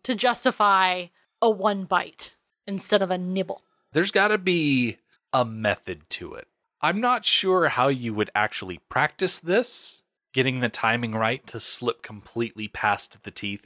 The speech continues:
Speaker 2: into the mouth, but maybe it's something you learn as part of a group of fishermen.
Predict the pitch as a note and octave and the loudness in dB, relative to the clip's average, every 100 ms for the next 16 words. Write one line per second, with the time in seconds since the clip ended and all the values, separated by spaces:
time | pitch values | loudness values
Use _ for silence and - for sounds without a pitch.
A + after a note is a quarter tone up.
0 | - G#2+ G2 - F#2+ F2+ F#2 A#2+ _ _ | -10 -8 -8 -10 -4 -4 -4 -6 _ _
1 | _ _ C#3 A#2 - _ _ C#3 F3 A3+ | _ _ 2 2 -2 _ _ -2 0 2
2 | A#3 A3 G3+ - G3 F#3+ G3 F#3+ E3+ D#3+ | 0 0 0 0 0 0 -4 0 2 2
3 | C#3 C#3+ D3 C#3+ C#3+ C#3 - _ _ - | 4 4 4 2 0 -6 -12 _ _ 0
4 | B2+ B2+ B2 A#2 - C#3 C#3 A#2+ G2 G#2 | 2 4 2 0 0 2 2 0 -2 -2
5 | G#2+ G#2 - _ F#2+ E2+ - F2+ F2 D#2 | -2 -2 -6 _ -10 -10 -8 -6 -6 -8
6 | B1+ | -16